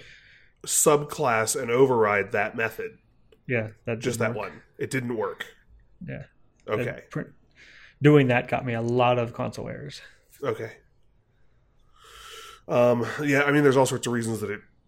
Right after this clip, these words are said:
Speaker 1: that it might not work. I'm not sure that you can do that with an extension.
Speaker 2: Hmm.
Speaker 1: Um,
Speaker 2: Yeah.
Speaker 1: I've always thought of extensions as extending,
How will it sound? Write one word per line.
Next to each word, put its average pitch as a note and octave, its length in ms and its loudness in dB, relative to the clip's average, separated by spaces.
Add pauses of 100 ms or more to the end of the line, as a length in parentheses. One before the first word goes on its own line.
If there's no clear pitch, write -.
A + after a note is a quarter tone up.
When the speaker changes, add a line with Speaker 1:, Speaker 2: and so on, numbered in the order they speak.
(320)
Speaker 1:
that G#2+ 100 -10
it G#2+ 100 -8
might G#2+ 280 -4
not G#2 200 -4
work. F#2 280 -8 (720)
I'm D3 260 4
not C#3 300 2
sure C3 920 2
that C3 120 -6
you B2 160 -8
can G#2 280 -8
do B2+ 280 -4
that G#2+ 260 -2
with G#2+ 180 -4
an G#2 60 -8
extension. F2+ 600 -10 (540)
Speaker 2:
Hmm. B2 240 -8 (880)
Speaker 1:
Um, G2 240 -2
Speaker 2:
Yeah. - 80 -10
Speaker 1:
I've C3+ 160 10
always D3+ 180 10
thought C#3+ 140 6
of B2 60 2
extensions B2 520 0
as A2+ 140 -2
extending, G2 840 0